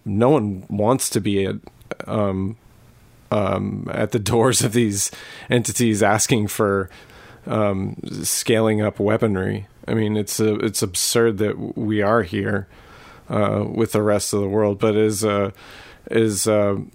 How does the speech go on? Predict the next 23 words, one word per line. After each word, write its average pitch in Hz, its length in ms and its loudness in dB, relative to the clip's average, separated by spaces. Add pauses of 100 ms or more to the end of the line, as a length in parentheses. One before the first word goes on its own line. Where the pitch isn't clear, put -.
a 113 80 -2
large 110 440 4
alliance, 101 680 2
not 110 300 2
this, 110 300 -2
like, 101 520 -2 (160)
um, 95 480 -4 (1200)
uh, 101 380 0 (360)
what 113 240 -2
was 101 180 -2
it? 98 180 -6
Tri-, 104 520 2 (680)
uh, 92 240 -2
trilateral, 104 1120 2 (460)
po-, - 180 -8
uh, 104 160 -2
tripolar, 113 880 2 (840)
uh, 107 360 2
state. 117 500 2
I 113 80 2
mean, 113 260 2 (580)
it's, - 560 -2 (280)
um, 104 600 0